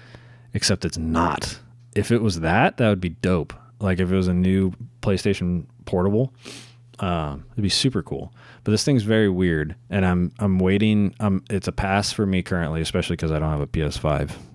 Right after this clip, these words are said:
so that's kind of important. But, uh,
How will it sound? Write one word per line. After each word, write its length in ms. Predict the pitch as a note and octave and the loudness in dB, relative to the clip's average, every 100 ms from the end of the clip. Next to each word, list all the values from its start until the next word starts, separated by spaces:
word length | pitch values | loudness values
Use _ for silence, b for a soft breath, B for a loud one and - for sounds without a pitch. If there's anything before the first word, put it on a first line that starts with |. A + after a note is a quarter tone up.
| - | -6
so 100 | D2 | -4
that's 140 | C#2+ | -4
kind 160 | - - | -4 -4
of 60 | |
important. 500 | C#2 - - - B1 | -6 -4 -6 -6 -6
But, 180 | F#2 D#2+ B B B B G2+ | -4 -4 B B B B 0
uh, 500 | F#2 E2 D2+ D2 | 2 2 0 -2